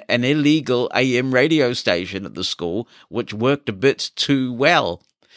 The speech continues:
It seems that its coverage extended beyond the school campus, and the F C C caught him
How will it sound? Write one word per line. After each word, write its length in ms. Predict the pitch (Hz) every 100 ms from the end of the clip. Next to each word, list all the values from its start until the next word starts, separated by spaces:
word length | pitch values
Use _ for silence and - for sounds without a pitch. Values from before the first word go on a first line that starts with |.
| - -
It 160 | 131 -
seems 400 | 151 147 147 -
that 180 | 127 113
its 160 | -
coverage 560 | - 139 156 120 127 -
extended 680 | 101 - - 139 139 123 95
beyond 400 | 123 113 127 147
the 100 | 131
school 360 | - - 131 113
campus, 580 | 151 160 165 147 - - - - _
and 180 | 123 107
the 180 | 110 -
F 320 | 151 180 -
C 320 | - 160 156
C 380 | 160 151 139 131
caught 320 | - 160 175
him 240 | 98 113